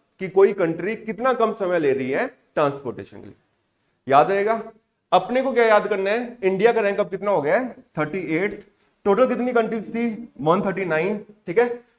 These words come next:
India ने कैसे improvement किया? इन्होंने investment की। ठीक है, किसमें? infrastructure में, और India का rank सुधर गया। पहले पिछले साल तो कोई ranking आई नहीं, उससे पिछले साल, दो साल पहले जब आई थी, तब कितना था?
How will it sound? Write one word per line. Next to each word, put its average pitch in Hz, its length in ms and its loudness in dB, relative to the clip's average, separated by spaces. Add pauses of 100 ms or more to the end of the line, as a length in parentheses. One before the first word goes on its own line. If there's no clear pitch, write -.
(220)
India 233 640 2
ने 202 300 4
कैसे 226 400 0
improvement 214 500 0
किया? 220 140 2
इन्होंने 196 280 2
investment 175 560 2
की। 214 200 -6 (280)
ठीक 156 120 -4
है, 226 80 2 (420)
किसमें? 233 540 2
infrastructure 196 640 0
में, 233 240 -4 (140)
और 160 80 -2
India 156 240 2
का 165 80 -2
rank 180 280 -4
सुधर 127 340 -4
गया। 101 180 -8 (680)
पहले 214 380 6
पिछले 240 500 -6
साल 143 380 2 (220)
तो 170 60 -10
कोई 180 120 0
ranking 175 380 0
आई 190 180 4
नहीं, 214 220 -4 (220)
उससे 202 240 -2
पिछले 214 320 -4
साल, 202 240 2
दो 170 220 -2
साल 202 200 0
पहले 175 280 -2
जब 170 200 -4
आई 156 140 0
थी, 208 140 -8
तब 190 240 -6
कितना 175 280 -6
था? 233 400 -4